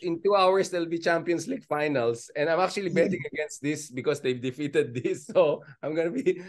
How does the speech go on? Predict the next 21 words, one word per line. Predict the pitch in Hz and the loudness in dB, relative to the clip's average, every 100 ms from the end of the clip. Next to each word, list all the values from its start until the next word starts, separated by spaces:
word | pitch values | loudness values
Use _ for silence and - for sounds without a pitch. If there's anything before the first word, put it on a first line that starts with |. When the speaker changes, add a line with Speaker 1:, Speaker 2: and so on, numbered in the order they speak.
| 165 | -6
Speaker 1:
anyway. | 160 185 156 127 - - - | 4 6 6 4 -10 -14 0
All | 180 | 4
right, | 240 226 | 6 6
bro. | 226 202 | 6 6
Thank | 208 214 | 2 -2
you | 220 | -6
so | - 214 208 | -2 2 2
much. | 196 190 190 - - _ | 2 -2 -4 -12 -16 _
I | 151 160 | 0 2
really | 185 175 | 2 0
appreciate | - 170 165 175 | 0 -4 -2 -2
it. | 156 | 0
Have | 170 | 0
a | 151 | 2
lovely | 165 170 170 | 2 2 0
day. | 165 180 170 165 | 0 0 0 -4
Just | 175 175 | -6 -4
to | |
tell | 190 180 | 2 2
you, | 180 | 2
later | 165 175 170 | 2 0 0